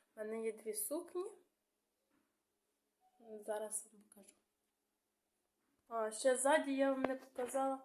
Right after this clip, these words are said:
Ось така є <clears throat> прикраса. Показати. Е, такий пошив. Цікавий.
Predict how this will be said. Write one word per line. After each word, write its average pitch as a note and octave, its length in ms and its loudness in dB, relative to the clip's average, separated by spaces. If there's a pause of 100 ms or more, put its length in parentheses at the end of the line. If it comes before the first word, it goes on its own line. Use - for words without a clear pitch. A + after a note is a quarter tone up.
(420)
Ось A#3 160 0
така B3+ 300 -2
є B3+ 180 2
<clears throat> - 800 -10
прикраса. C4 760 -6 (1700)
Показати. G#3+ 340 -10 (880)
Е, A3 200 -10
такий A3+ 380 -6
пошив. A3+ 680 -2 (520)
Цікавий. A3+ 800 -4